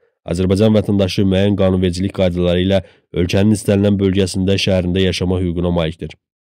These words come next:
İşğaldan azad olunan bölgələrdə yaşamaq arzusunu bildirən vətəndaşlarımız çoxdur. İlkin mərhələdə azad olunmuş ərazilərimizə həmin ərazilərin sakinləri köçürüləcək. Daha sonra iş yerləri çıxa-, çoxalacaq, yaşayış binaları istifadəyə veriləcək.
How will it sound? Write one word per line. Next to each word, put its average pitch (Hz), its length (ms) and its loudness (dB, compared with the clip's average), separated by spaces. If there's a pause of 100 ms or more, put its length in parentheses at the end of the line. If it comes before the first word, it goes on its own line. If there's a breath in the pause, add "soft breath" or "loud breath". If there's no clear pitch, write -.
(380)
İşğaldan 95 420 -2
azad 92 240 -2
olunan 92 320 0
bölgələrdə 90 460 0
yaşamaq 92 460 -2
arzusunu 87 380 -4
bildirən 90 360 0
vətəndaşlarımız 90 720 -4
çoxdur. 85 320 -6 (480 soft breath)
İlkin 113 320 2
mərhələdə 104 420 4
azad 98 300 0
olunmuş 95 340 0
ərazilərimizə 92 680 0 (360 soft breath)
həmin 101 260 4
ərazilərin 98 480 2
sakinləri 90 540 0
köçürüləcək. 85 560 -6 (400)
Daha 107 220 2
sonra 87 300 -2
iş - 240 -4
yerləri 90 340 0
çıxa-, 90 360 -6
çoxalacaq, 87 480 -4 (400 soft breath)
yaşayış 101 440 0
binaları 98 360 2
istifadəyə 90 480 0
veriləcək. 82 460 -2